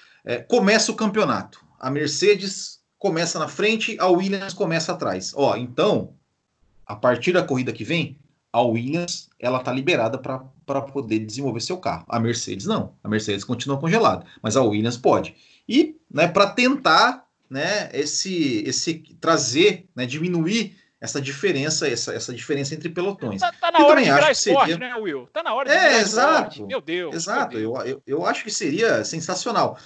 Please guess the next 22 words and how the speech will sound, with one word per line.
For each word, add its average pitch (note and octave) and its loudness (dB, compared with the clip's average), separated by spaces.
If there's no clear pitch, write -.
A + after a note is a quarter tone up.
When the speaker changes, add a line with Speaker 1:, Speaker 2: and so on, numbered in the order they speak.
Speaker 1:
Mas G#3+ 0
também E3+ 0
não G#2+ -8
adianta, B2+ 0
não A#2+ -2
adianta, E3 -2
é, G#2+ -2
teto C3+ 0
orçamentário, D3 0
não A2+ -4
adianta C3+ 2
vem, F#3+ 2
é, C#3+ 2
tabelar D3+ 6
o - -2
preço C#3+ -2
ali C3 -6
pra C#3 -12
que, A2 -12
pra A#2 -10
que G2+ -10
seja, A2 -2